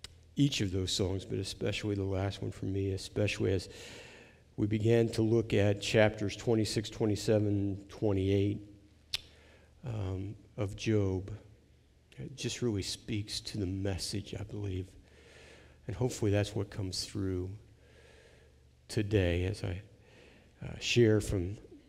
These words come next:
my study of, of Job and as God leads us. Would you join me now for a word of prayer? Abba, Father, we do thank you for this beautiful day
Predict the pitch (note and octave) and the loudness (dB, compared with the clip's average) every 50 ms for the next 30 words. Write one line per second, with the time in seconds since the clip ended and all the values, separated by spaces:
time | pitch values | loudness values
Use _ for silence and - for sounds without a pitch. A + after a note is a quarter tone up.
0 | - - - _ _ - - - C#3 A2 G#2 F2+ - - - - A2 A2 A2 A2 | -20 -20 -20 _ _ -20 -14 -6 0 0 0 2 0 0 2 4 4 6 6 4
1 | A2 A2 G#2 F#2 F2 F#2 F#2+ - - - - - - - - - G#2 G2 G#2 - | 4 4 2 2 0 -2 -4 -6 -12 -18 -20 -20 -20 -20 -8 -6 -6 -6 -6 -6
2 | - G2+ G2+ G#2 G#2+ A2+ G#2+ G#2 F#2+ G2 G2 G2+ G#2 G2 F#2+ F#2+ F#2+ F#2+ F#2+ F#2 | -4 -2 0 0 0 0 0 -2 -2 -2 -2 -2 -2 -2 0 0 -2 -2 -4 -4
3 | F#2 F2+ F#2 - - G2+ - - - - - - - - - - - - C#3 E3 | -4 -4 -4 -6 -8 -10 -10 -10 -12 -16 -16 -16 -16 -16 -18 -18 -6 4 6 6
4 | F#3 E3 C#3 D#3 D#3 C#3 A#2 C3 C3 C3+ C3 B2 B2 A#2 G#2+ G2 G2 F#2+ F#2 F#2 | 8 8 6 2 2 2 4 6 6 6 8 6 6 4 4 4 2 2 0 -2
5 | - - A2 G2+ G2+ F#2+ F#2+ G2+ G2 F#2+ G2 G2 - - - G2+ F#2+ E2 G2 G#2+ | -4 -4 -2 -2 -2 -2 -2 -2 -2 -4 -4 -6 -10 -8 -6 -6 -4 -4 -6 -10
6 | - - - _ _ _ _ _ _ _ _ _ _ _ _ _ _ _ - - | -12 -18 -20 _ _ _ _ _ _ _ _ _ _ _ _ _ _ _ -20 -10
7 | - - C3+ C3+ B2 A2+ - - A2 F2+ F2+ G2 G2 F#2 G2 A2 A2 G#2 - G#2 | 2 4 6 6 6 6 4 4 2 2 2 0 -2 -6 -4 -4 -4 -2 -4 -6
8 | - - - C3 B2 A#2+ A2+ - - A2+ G#2+ F#2+ - - A2+ G#2+ G2+ G#2 F#2+ F2 | -6 0 2 2 2 2 2 0 -2 -2 -2 -2 -2 -4 -2 -2 0 -2 -2 -4
9 | - - - - - - - - - - - - - - - - A#2 G#2 - - | -8 -14 -20 -20 -20 -20 -20 -20 -20 -20 -20 -20 -20 -16 -4 -2 -2 -2 -2 -6
10 | - - - - - - F3 E3+ E3+ E3+ D3 C#3 B2+ - - A2+ G#2+ G#2+ A2 G#2+ | -8 -12 -14 -12 -6 -4 -2 0 0 0 0 -2 -4 -2 -2 -4 -2 0 0 0
11 | G#2+ G#2+ G#2+ A2 - - | 0 -2 -2 -6 -8 -14